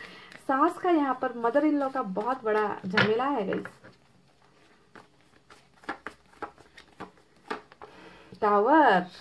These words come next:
हम्म, और बॉटम में भी देख लीजिए क्या निकल कर आ गया, देख लीजिए गाइस। तंत्र मंत्र जादू टोना, बातों को छुपाना,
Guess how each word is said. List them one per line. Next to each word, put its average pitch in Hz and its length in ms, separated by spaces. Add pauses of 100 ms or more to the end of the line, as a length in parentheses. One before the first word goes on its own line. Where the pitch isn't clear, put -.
हम्म, 214 960
और 202 280
बॉटम 220 320
में 285 180
भी 302 100
देख 285 200
लीजिए 285 340 (1300)
क्या 247 140
निकल 247 280
कर 190 140
आ 160 140
गया, 156 180
देख 180 200
लीजिए 156 300
गाइस। - 320 (920)
तंत्र 247 340
मंत्र 254 340
जादू 226 320
टोना, 240 380
बातों 214 320
को 262 120
छुपाना, 247 800